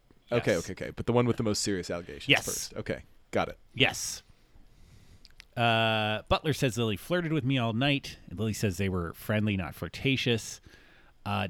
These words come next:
Speaker 2: dozens of
Speaker 1: Mm-hmm.
Speaker 2: text messages between the two over a period of two weeks underscore their
Speaker 1: Mm-hmm.
Speaker 2: differing outlooks on the nature of their conversation. Uh,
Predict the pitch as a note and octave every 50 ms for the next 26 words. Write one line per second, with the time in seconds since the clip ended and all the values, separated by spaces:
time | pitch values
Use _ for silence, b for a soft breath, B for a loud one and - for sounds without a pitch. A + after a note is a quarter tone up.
0 | - - G#2+ A2+ A2+ B2 B2 A2 A#2 A2 - G#2+ A#2+ B2+ A2+ - - - C3 A#2+
1 | A#2 A2 - A#2 G#2+ G2+ G2 - A#2 G#2+ G2+ F#2 - - A#2 A2 G#2+ G2 F#2+ F2
2 | - F#2+ F2+ E2 E2 - - F2+ E2+ D#2+ - A3+ A#3 - - - - - - B
3 | B B B B B B - D3 F#3+ G3 G3 D3+ - - - D3+ C#3+ B2+ B2+ A2+
4 | F2+ B2+ B2 A#2+ A#2+ B2+ A2 G#2 G2+ G#2 - F#2+ F#2 - G#2+ F#2+ F2+ F2+ F#2+ -
5 | - F#2 E2+ E2+ - G2 F#2+ D#2+ E2 - - G2 F2 D#2+ - D#2+ D2 D#2 - -
6 | - - _ _ - F2+ F2+ F2 E2+ E2 E2+ F2 E2+ E2 E2 E2